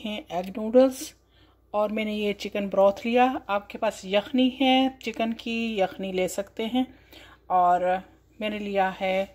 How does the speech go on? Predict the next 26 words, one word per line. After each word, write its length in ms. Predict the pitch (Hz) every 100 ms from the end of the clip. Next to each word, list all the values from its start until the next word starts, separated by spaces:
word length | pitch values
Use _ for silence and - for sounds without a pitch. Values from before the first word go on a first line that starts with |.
| _ _ _ _
अ, 200 | - 196
सब्ज़ी। 500 | 190 - 196 180 226 294
सब्ज़ी 320 | - 185 180 190
में 320 | 190 196 196
मैं 160 | 190
दिखाती 400 | 185 180 202 196
हूँ, 80 | 233
मैं 180 | 208 196
इनको 260 | 220 190 202
पहले 360 | - 202 190 190 -
चॉप 280 | 208 214 -
करूँगी 400 | 220 226 226 233
फाइनली। 560 | - 190 202 226 240 254 _ - - - -
और 520 | 202 190 185 185 180 190 - _ _
मैं 120 | 214 226
ले 180 | 214
रही 120 | 214 214
हूँ 340 | 202 214 202
दो 200 | 196 226
चमचे 680 | 233 226 220 226 233 226 233 - _ _ _ _ _ _ _ _ _ _ _ _ _ _ _ _ _ _ _ _
टोमेटो 340 | - 220 226 262
पेस्ट 460 | 277 277 - - - - _ _ _ -
और 380 | 208 202 202 214 - _ _ _ -
मैंने 260 | 202 208 208
लिया 320 | 185 180 185
है 280 | 185 196